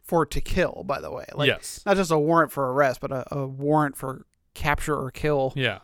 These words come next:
Speaker 2: kill on sight. Canton, the man speaking here today, slaps James for his insolence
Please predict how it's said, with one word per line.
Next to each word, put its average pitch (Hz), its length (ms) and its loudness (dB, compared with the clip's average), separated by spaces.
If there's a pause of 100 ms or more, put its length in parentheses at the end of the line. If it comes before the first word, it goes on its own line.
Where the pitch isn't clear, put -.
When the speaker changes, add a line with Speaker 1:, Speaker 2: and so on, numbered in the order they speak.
(140)
Speaker 2:
kill 117 200 -6
on 98 140 -10
sight. 98 300 -10 (1040)
Canton, 185 380 2
the 165 60 -2
man 156 180 -2
speaking 143 340 -2
here 143 160 0
today, 139 260 0
slaps 147 520 -2
James 135 480 -4
for 123 160 -6
his 120 160 -4
insolence 127 640 -8